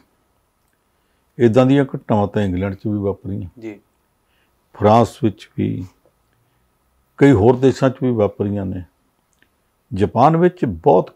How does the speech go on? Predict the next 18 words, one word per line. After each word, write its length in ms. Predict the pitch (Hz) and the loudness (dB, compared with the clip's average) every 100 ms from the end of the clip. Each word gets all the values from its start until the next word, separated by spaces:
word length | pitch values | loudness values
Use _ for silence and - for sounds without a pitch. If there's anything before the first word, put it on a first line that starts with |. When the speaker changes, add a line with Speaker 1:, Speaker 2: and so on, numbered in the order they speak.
| 113 | -4
Speaker 1:
ਘੱਟ 160 | 85 - | -4 -6
ਕਦੇ 220 | 95 87 | -6 -4
ਵਾਪਰਦੀ। 520 | 82 85 - 92 _ _ _ _ _ _ _ _ _ _ _ _ _ _ _ - | -6 -8 -14 -20 _ _ _ _ _ _ _ _ _ _ _ _ _ _ _ -2
ਹੁਣ 100 | 131 | 0
ਉਹਨਾਂ 260 | 156 160 160 | 2 2 2
ਦਾ 140 | 151 | 0
ਸਾਬਕਾ 520 | 131 120 123 117 151 | 0 0 0 2 0
ਪ੍ਰਧਾਨ 420 | 139 127 120 110 | 0 -2 0 0
ਮੰਤਰੀ 500 | 120 127 113 123 127 | 0 -2 -4 -4 -4
ਸਟੇਜ 440 | 113 - 120 120 120 | -4 -6 -2 0 0
ਦੇ 80 | 127 | -2
ਉੱਤੇ 260 | 123 131 | -2 -2
ਭਾਸ਼ਣ 480 | 127 - 101 - 117 | -2 -2 -4 -4 -6
ਕਰਦਾ 380 | 113 101 98 107 | -4 -4 -2 -4
ਪਿਆ, 300 | - 117 110 | -2 -2 -2
ਚੋਣ 460 | - 120 110 110 | -4 -4 -2 0
ਦਾ 120 | 101 107 | -2 -2
ਮੌਕਾ। 520 | 98 98 - 107 | -2 -6 -6 -8